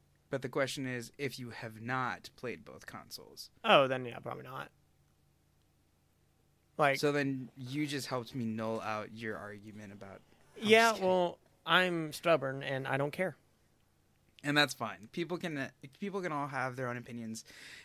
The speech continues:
Speaker 1: in regards to whatever they wanna have,
Speaker 2: You're
Speaker 1: which is
Speaker 2: entitled
Speaker 1: fine.
Speaker 2: to your own opinion,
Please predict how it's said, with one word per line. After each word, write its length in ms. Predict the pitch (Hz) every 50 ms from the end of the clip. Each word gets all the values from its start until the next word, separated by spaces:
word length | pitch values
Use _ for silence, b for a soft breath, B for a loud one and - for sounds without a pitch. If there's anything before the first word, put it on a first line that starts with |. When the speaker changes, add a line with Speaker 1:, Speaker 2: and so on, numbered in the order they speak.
| B -
Speaker 1:
in 380 | 127 123 123 120 117 113 113
regards 460 | 110 110 110 113 110 107 110 110 - - -
to 460 | 117 117 113 110 110 107 107 101 92 92
whatever 400 | 113 117 113 110 110 110 110 113
they 120 | 110 110 107
wanna 180 | 107 107 110
have, 280 | 107 110 117 104 104 95
Speaker 2:
You're 100 | 151 180
Speaker 1:
which 80 | 202 202
is 40 | 151
Speaker 2:
entitled 260 | 160 165 156 156 151
Speaker 1:
fine. 40 | 147
Speaker 2:
to 60 | - 143
your 100 | 135 135
own 100 | 139 147
opinion, 440 | 143 - 139 131 131 123 123 127